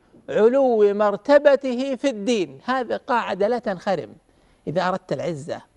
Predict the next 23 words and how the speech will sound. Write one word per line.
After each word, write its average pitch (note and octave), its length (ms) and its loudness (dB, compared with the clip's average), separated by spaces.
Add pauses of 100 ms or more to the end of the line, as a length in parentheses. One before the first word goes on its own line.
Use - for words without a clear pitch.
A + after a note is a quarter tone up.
(320)
وسبت F#3+ 540 -2
نفسك F#3+ 420 -4
إلى F3+ 260 -4
أن F#3+ 220 -6
يرفعك G#3+ 520 -2
الله A#3 280 -2
تع-، F3+ 400 -4
إلى G3 280 -4
أن G3+ 80 -4
يرفعك G3+ 460 -2
الله G3 320 -2
عز D#3+ 240 -8
وجل، D3 340 -8 (420)
فاعلم G3+ 500 -2
أن F#3 220 -6
رفعتك F#3 680 -6
بقدر G3+ 680 -4 (440)
ديانتك، F3 1000 -2 (320)
كما E3 280 -4
قال E3+ 400 -4
الله D#3 540 -4
جل D#3 500 -6 (440)
وعلا: F#3 640 0